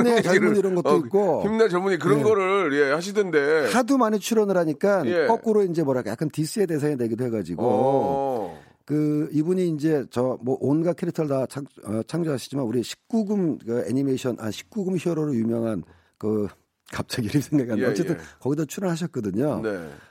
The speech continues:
Speaker 2: 아, 데드풀. 예, 데드풀에서 데드풀 옷 딱
Speaker 1: 재밌었는데,
Speaker 2: 입으니까
Speaker 1: 데드풀. 예.
Speaker 2: 스탠리가 지나가면서
Speaker 1: 예.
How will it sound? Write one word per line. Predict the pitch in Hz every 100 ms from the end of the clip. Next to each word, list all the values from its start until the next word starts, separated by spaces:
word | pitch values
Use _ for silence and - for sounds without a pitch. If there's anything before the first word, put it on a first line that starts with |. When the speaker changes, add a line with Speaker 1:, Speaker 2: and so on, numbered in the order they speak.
| _
Speaker 2:
아, | 98 107
데드풀. | 180 208 175 131 80 - _ 131
예, | 120 107
데드풀에서 | 135 160 160 170 139 170
데드풀 | 135 139 170 139
옷 | 139
딱 | 180
Speaker 1:
재밌었는데, | 190 165 127
Speaker 2:
입으니까 | 104 - 123
Speaker 1:
데드풀. | 107 95 80 95
예. | 104
Speaker 2:
스탠리가 | 156 208 202 180
지나가면서 | 156 147 135 110 104 165 98 117
Speaker 1:
예. | 120